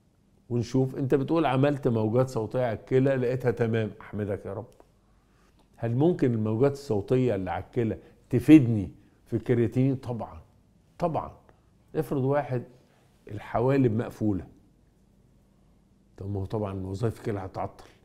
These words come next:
والكرياتين هيعلى، بس ده له جراحة، ده اللي هيعالجه أستاذ مسالك بولية مش بتاع كلى،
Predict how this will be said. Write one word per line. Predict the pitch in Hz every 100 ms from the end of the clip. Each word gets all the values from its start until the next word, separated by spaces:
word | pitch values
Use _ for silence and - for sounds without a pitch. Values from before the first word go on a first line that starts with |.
| _ _ _ _ _
والكرياتين | - - 110 101 110 104 -
هيعلى، | 110 98 90 - _ _ _ _ -
بس | -
ده | 107 113
له | 117 113
جراحة، | 117 120 - - _ _ _ _ _ _ _ _ _ _ _ _
ده | 104 110
اللي | 107 -
هيعالجه | 104 82 104 117 110 131 - - - _ _ _ _ _ _ _ -
أستاذ | - - 131 131 131 113 104
مسالك | 110 - 135 135
بولية | 117 123 131 143 135 - - - _ -
مش | 107 101
بتاع | 107 123 113
كلى، | 147 147